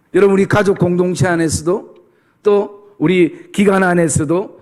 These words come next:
서로 사랑의 관계임에도 불구하고 그 공동체 안에서 주는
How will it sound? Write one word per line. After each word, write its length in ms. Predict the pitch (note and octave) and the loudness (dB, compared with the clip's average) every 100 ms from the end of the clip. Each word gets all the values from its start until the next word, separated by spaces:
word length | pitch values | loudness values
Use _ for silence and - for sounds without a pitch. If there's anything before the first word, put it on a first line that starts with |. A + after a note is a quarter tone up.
| - | -20
서로 600 | - - G3 D#3 - - - | -6 0 2 0 -4 -18 -6
사랑의 560 | - G3 G#3 G#3+ G#3 | -2 0 0 0 -2
관계임에도 840 | E3 F3+ F#3 F3 E3+ A3 G#3+ G3 F3+ | -2 -4 -4 -4 -4 -4 -2 -2 -4
불구하고 960 | E3 F3 D#3+ D3 C3 A#2+ F#3 - - _ _ _ _ _ _ _ - | -6 -4 -2 -2 -2 -4 -6 -8 -20 _ _ _ _ _ _ _ -2
그 140 | G3+ | -2
공동체 560 | D#3+ D#3+ E3+ G3 F#3+ G3+ | 0 -2 0 -2 -2 -4
안에서 340 | F3 D3 D3+ | -4 -6 -10
주는 380 | - D#3+ F#3 | -10 -8 -8